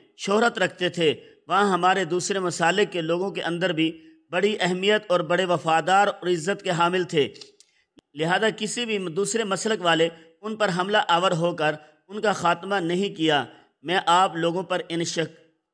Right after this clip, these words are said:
मैं आप लोगों पर इंकिशाफ करूं कि कर्ख और हल्ला दोनों महलों के हालात ख़राब करने में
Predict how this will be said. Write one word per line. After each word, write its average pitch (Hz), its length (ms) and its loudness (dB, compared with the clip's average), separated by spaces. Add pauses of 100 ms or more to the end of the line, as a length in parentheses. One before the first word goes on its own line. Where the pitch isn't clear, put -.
मैं 175 260 0
आप 208 220 4
लोगों 196 260 -2
पर 160 240 0 (340)
इंकिशाफ 185 680 0
करूं 160 260 -2 (440)
कि 185 80 -14
कर्ख - 500 0 (160)
और 175 140 0
हल्ला 165 380 0 (360)
दोनों 226 240 -2
महलों 196 400 0
के 190 100 -4
हालात 170 400 2
ख़राब 170 420 2
करने 180 300 -2
में 156 220 -4